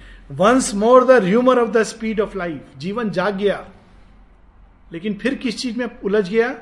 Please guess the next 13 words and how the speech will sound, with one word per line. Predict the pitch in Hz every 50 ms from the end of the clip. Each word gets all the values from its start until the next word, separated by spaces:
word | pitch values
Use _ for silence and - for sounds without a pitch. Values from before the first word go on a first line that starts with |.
| - - - _ _ - - - - - - - 139
भगवान | 139 147 151 175 180 202 220
ने | 233 240 226
रास्ता | 202 190 175 - - 240
दिखाया, | 233 208 214 185 156 175 190 180 170 156
मुड़ | 143 151 170 202 226
गया, | 220 226 233 226 190
लेकिन | 170 160 170 160 170 185
थोड़ी | 175 - - 180 175 180
देर | 175 175 165 156
बाद | 160 165 160 156 -
फिर | 190 196 185
से | - - 180
वही। | 160 160 165 165 175